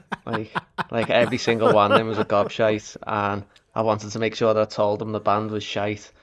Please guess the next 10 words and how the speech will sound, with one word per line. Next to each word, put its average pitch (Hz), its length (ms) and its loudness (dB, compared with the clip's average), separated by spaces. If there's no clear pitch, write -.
And 127 100 -6
to - 80 -12
be 160 100 2
fair, 139 440 4
they 143 80 -2
were 139 100 2
just 151 220 -4
like, 147 340 -4
like 135 260 2
us, 131 380 2